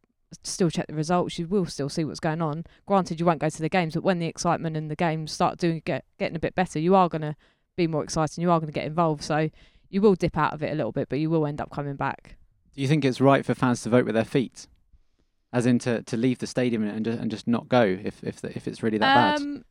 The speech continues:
Speaker 1: it depends how much it affects you, especially if a lot of people do get moody when results aren't going your way. If it is factoring things like that, then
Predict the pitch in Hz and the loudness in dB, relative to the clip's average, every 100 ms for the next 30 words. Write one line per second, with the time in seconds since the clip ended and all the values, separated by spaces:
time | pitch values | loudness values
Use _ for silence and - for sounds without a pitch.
0 | _ _ _ 233 214 254 214 190 180 180 | _ _ _ -2 4 6 6 6 6 4
1 | - - 139 160 214 - - 156 160 - | -2 -2 -2 0 0 0 0 0 0 0
2 | 202 - 156 - - - _ _ 180 143 | 0 0 -2 -4 -20 -20 _ _ 0 2
3 | 180 160 156 160 - 175 170 156 156 160 | 2 -2 -2 -2 -2 0 2 2 -2 -2
4 | 156 165 - 160 156 160 156 170 156 160 | 0 0 -2 -6 -2 -2 0 2 2 2
5 | 175 151 170 156 - - - _ _ - | 0 -2 -2 -2 -8 -12 -18 _ _ -12
6 | - - 160 151 165 156 156 170 143 - | -8 -4 -4 -2 -4 -2 0 0 0 -2
7 | 160 160 | -4 -6